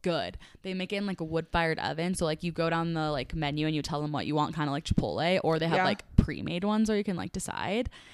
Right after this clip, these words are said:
Speaker 1: And it's really cheap. It's, like, ten dollars for your own personal pizza, and they have, like, drinks and, like, you can get a salad, and it's, like, you, like, get it at the counter and go sit down, or you can, like, take it to go.
Speaker 2: Yeah.
Speaker 1: So that's really good for lunch.
Speaker 2: I really like pizza-wise,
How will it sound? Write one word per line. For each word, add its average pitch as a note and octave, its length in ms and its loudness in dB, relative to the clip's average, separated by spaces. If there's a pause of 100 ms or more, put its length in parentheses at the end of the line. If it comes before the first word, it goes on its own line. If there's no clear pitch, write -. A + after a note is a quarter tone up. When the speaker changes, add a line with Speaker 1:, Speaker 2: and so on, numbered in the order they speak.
(240)
Speaker 1:
And F3 480 6
it's - 140 0
really G3+ 220 4
cheap. G3 360 2
It's, E3+ 140 -4
like, D#3 160 0
ten F#3 240 4
dollars F#3 320 6
for E3+ 180 0
your D#3+ 160 2
own E3 160 4
personal G#3 380 4
pizza, F3 320 0
and D#3 220 2
they D#3 80 0
have, D3+ 240 0
like, - 340 -4 (120)
drinks A3+ 540 4
and, E3 140 2
like, D#3+ 180 -2
you F3 60 -4
can E3 80 2
get D3+ 100 4
a D3+ 60 0
salad, D3+ 840 4
and D#3+ 160 0
it's, - 200 -6
like, - 320 -4 (380)
you, D#3+ 280 2
like, C#3+ 260 0
get D#3+ 120 0
it - 20 0
at C#3 120 0
the C3 60 -2
counter G2+ 260 -2
and D3 120 -2
go - 80 0
sit - 160 -4
down, D#3 280 0
or D3 40 4
you D#3 80 2
can, E3+ 80 0
like, D3+ 140 -4
take - 120 -6
it - 80 -10
to - 60 -10
go. A2+ 260 -2 (220)
Speaker 2:
Yeah. G3+ 220 -6 (400)
Speaker 1:
So - 120 2
that's F#3+ 140 4
really F#3+ 160 6
good F#3 140 6
for F#3 100 2
lunch. F3 640 2
Speaker 2:
I A#3 80 4
really B3+ 240 4
like B3 380 0
pizza-wise, A#3+ 760 0